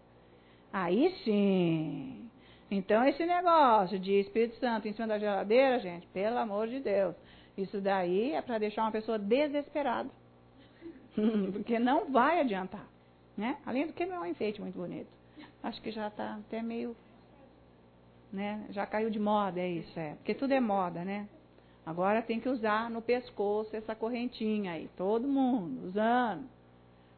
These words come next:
Gente, vamos orar em língua, você vai usar o Espírito Santo. <laughs> Ah, vai funcionar. Se você começar, "Glória a Deus, aleluia, glória a Deus, aleluia, glória a Deus, aleluia." Gente, isso vai funcionar porque é o Espírito Santo que faz isso.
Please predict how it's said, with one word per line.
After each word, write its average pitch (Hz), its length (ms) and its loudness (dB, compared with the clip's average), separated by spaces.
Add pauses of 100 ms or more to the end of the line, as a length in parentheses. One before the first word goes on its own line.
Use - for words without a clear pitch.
Gente, 320 260 0
vamos 285 200 4
orar 554 260 2
em 311 60 6
língua, 269 300 4
você 233 120 -2
vai 269 160 4
usar 277 300 8
o 226 40 8
Espírito 175 320 0
Santo. 151 260 -14 (160)
<laughs> 220 140 -16 (920)
Ah, 262 260 10
vai 247 220 12
funcionar. 226 800 8 (600)
Se 220 80 8
você 302 100 12
começar, 294 480 6 (160)
"Glória 294 420 12
a - 20 -
Deus, 247 340 12
aleluia, 277 560 12
glória 277 360 12
a - 20 8
Deus, 247 280 8
aleluia, 262 560 10
glória 294 360 10
a - 20 10
Deus, 269 320 10
aleluia." 277 580 12 (360)
Gente, 269 340 8
isso 233 160 -4
vai 302 200 6
funcionar 247 480 2
porque 254 120 2
é 254 40 8
o - 20 6
Espírito 320 340 2
Santo 302 260 6
que - 60 -18
faz 180 220 -4
isso. - 280 -14